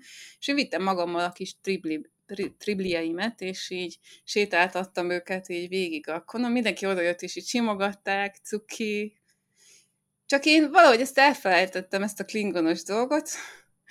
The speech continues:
és elvetődtem egy olyan sarokba, ahol ilyen klingon birodalmi berendezések voltak, meg klingonok ültek, egy ilyen nagy tanácsasztal volt,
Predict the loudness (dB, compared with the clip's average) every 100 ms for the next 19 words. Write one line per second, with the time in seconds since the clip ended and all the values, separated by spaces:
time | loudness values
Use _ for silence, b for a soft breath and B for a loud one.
0 | B B -6 -2 4 6 6 4 2 0
1 | 0 0 0 2 2 4 2 -2 -8 -12
2 | -2 0 0 -2 0 0 0 0 0 -2
3 | -2 -2 0 0 -2 -2 -2 0 0 0
4 | 0 -2 -4 -6 -8 _ _ -2 2 2
5 | 2 0 0 -2 -4 -6 -4 -4 -2 -2
6 | -2 -4 0 0 2 0 -2 6 6 6
7 | 0 0 0 -2 0 -2 0 0 2 -2
8 | -2 -2 -2 -2 0 2 0 -2